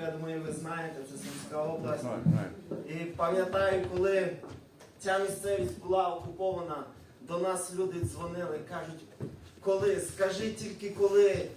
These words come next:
Speaker 1: прибуде дорога туди, чи буде поставка продуктів, ми зразу туди веземо». І я пам'ят-, я, ми їм відповідаємо:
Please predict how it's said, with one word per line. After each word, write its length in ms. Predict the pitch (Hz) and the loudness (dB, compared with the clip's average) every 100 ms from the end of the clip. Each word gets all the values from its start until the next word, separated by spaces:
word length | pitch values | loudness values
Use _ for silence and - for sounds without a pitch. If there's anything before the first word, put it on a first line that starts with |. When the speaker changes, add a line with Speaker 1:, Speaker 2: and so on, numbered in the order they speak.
| - - - - | -12 -12 -8 0
Speaker 1:
прибуде 800 | 196 202 202 208 202 185 175 - 160 | 4 6 4 4 6 8 6 2 2
дорога 520 | 190 196 196 180 170 175 | 4 8 6 6 0 -2
туди, 360 | - 175 175 - | 0 2 2 -2
чи 240 | 180 180 175 - - - | -4 -2 0 6 6 6
буде 260 | 190 196 196 | 6 8 6
поставка 680 | 196 190 - - 196 196 185 | 4 0 2 2 2 2 -2
продуктів, 800 | 202 196 208 202 - 196 180 | 0 0 4 2 2 0 0
ми 160 | 202 202 | 4 4
зразу 440 | 190 190 196 185 - | 4 4 4 2 0
туди 260 | 190 190 185 | 0 2 4
веземо». 580 | 185 175 185 180 175 165 | 2 2 2 2 -2 0
І 40 | 185 | 2
я 120 | 156 | 2
пам'ят-, 460 | - 175 180 180 - - | 0 -2 0 -2 -6 2
я, 180 | 202 202 | 4 6
ми 200 | 208 202 | 4 4
їм 120 | 196 | 2
відповідаємо: 760 | 190 185 185 180 185 190 180 | 0 -4 -4 0 4 4 4